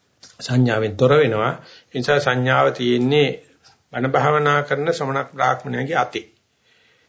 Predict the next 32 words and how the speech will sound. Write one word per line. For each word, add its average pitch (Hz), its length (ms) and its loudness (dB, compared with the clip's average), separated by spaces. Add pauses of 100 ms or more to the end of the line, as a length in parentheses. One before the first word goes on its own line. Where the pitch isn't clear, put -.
(140)
ඒතර 151 180 0
තව 143 240 2
කෙනෙක් - 260 -6
කියනවා, 123 240 -10
"නෑ, 117 220 -4
නෑ, 123 160 -2
එහෙම 123 220 -2
නෙවෙයි. 117 340 -2 (440)
සංඥාව 127 520 2
තියෙන්නේ 135 600 2 (140)
සරබලධාරී 131 720 -4
දිව්‍යන් 139 380 2
වහන්සේ 120 380 -2
අතේ." - 260 -14 (320)
<clears throat> 110 440 0 (400)
ඒ 120 460 0
බලවත් 131 400 2
දෙවියන් 147 380 4
අතේ, 95 340 -12
බලවත් 131 300 0
බ්‍රහ්මයන් 135 480 2
අතේ 117 240 -2
කියලා 107 300 0 (380)
ඔන්නෝම 120 480 -4
අදහස් 127 720 -8
හතරක් 113 460 -8 (360)
පහළ 104 240 -6
වුණා 95 260 -12
කිය. - 200 -18 (500)
ඒතර 156 220 0
සරුවච්චන් 131 520 2
වහන්සේ 127 420 2